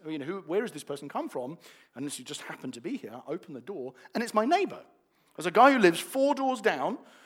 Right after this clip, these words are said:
who I knew was a mechanic, but I didn't know he worked for the A A, and I didn't know he was licensed to do my car. So he's literally within shouting distance of me, but he has turned up because I've rung Sunderland or wherever, and they've rung him, and now here he is to fix my car.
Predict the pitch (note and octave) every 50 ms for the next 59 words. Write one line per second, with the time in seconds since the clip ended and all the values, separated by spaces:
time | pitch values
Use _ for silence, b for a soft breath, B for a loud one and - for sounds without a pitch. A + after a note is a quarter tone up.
0 | B B B B A3 G#3+ G#3 G#3 A3+ C#4 D#4 D4 B3+ F#3+ F#3+ F3+ E3 E3 - -
1 | C4+ G#3+ D3+ - F3 F3+ G3 F#3 A3 G#3+ G#3 F#3 F#3 F3 D#3 C3+ E3+ D3+ D3 D3+
2 | D3 - C3+ C3 C3+ - B2+ A#2 A2+ A#2 C#3+ G3 A#3+ A3 E3+ D#3 D3 C#3 D#3 D#3
3 | D#3 D3 C#3+ C#3 C#3+ A#2+ D3+ D3+ C#3 C#3 B2 B2+ C3 D3 D#3+ D#3+ - D3+ C#3 -
4 | - C3 C3 C3+ C3 B2 C#3 E3+ G#3 A#3+ - - A2+ G2+ G#2+ C#3+ G#3+ - B B
5 | B B B B B B B - F3 E3 E3 A#3 C#4+ A#3 F3+ G#3 B3 F#4 F#4 -
6 | - G#3+ F3+ E3 E3+ E3 E3 D#3+ E3 - - - - D4 E4 D#4 - G#3 F3 D#3
7 | E3+ E3 - - D#3 C#3+ - D#3 C#3+ G3 A#3+ D4+ G#3 A#2+ G2 A#2 F3 A3+ - b
8 | b b b b b b b b F#3+ G3+ A#3+ B3+ A#3+ G3+ - - - G#3 F3 F3
9 | F3+ E3+ - - - E3+ D#3 E3+ F3 F3 D#3+ C#3+ D#3+ D#3+ D#3+ D#3 D#3 D#3 C#3+ -
10 | - E3 E3+ D#3+ D3 D3 E3 F#3+ G3+ F#3+ E3+ D#3 D#3 D3 C#3+ C#3+ D3 D#3+ E3 D#3+
11 | D#3 D3+ D3+ D3 C3+ C#3+ C#3+ C#3 C3 A#2+ C3+ C3+ D3+ D#3 D3+ C#3 C3+ C#3+ D3 C#3
12 | D3 D3+ D#3 F3 A3 C#4+ B3 D3+ - - D3+ - - B2+ - - D3 D3 E3+ F#3
13 | - - E4 C4+ A#2 -